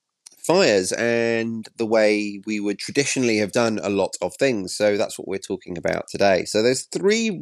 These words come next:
real ways that I personally use fire on a regular, regular, regular basis. The first is in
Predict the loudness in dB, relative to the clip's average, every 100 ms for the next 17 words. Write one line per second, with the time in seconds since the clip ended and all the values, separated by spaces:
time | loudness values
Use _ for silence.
0 | 2 4 4 4 2 2 -2 -4 -4 -4
1 | -20 -20 _ -2 0 2 -2 0 0 2
2 | -2 -6 -6 -4 -4 -4 -4 -8 -14 -4
3 | 0 2 2 0 -4 -4 -4 -4 -4 -8
4 | -8 -2 -2 0 0 0 -2 _ _ _
5 | _ 0 0 2 0 2 0 0 0 0
6 | -2 -6 -8 -12 -12 -14 0 2 2 0
7 | -2 2 2 0 -4 -8 -6 -6